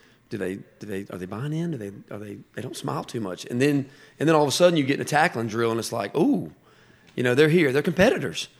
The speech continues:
Um, they both wanna win really bad. Uh, and so that, building that that relationship's been awesome. Uh, yeah, like you said, Debo and Casey both are huge contributors now. And so having seniors come back to play is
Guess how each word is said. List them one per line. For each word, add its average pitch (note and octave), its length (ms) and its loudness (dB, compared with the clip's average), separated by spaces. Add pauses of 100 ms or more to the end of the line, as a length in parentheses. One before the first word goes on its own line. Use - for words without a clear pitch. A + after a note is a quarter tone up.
(320)
Um, A#2+ 480 0
they C#3+ 120 6
both D3+ 220 6
wanna C3 160 4
win A#2+ 220 2
really G2+ 160 -2
bad. E2 300 -6 (280)
Uh, F2+ 380 0 (100)
and G2+ 340 -2
so G2 500 2 (100)
that, A#2 440 0
building C3+ 320 8
that B2 420 -2 (840)
that B2 160 4
relationship's A2 640 -2
been F#2 180 -4
awesome. D#2+ 600 -2
Uh, E2 360 0
yeah, A2 240 -2
like A2+ 200 0
you G#2 60 -4
said, E2+ 280 0
Debo G2+ 380 0
and F2+ 120 -6
Casey G2+ 300 -4
both F#2 220 -2
are E2+ 100 -8
huge G2+ 320 -6
contributors F#2+ 480 -6
now. D#2+ 220 -4
And E2+ 100 -6
so F#2 360 -2 (240)
having C3+ 220 4
seniors F3 460 6
come B2 200 2
back G2+ 180 0
to - 60 -12
play E2+ 320 -2 (480)
is F#2 180 0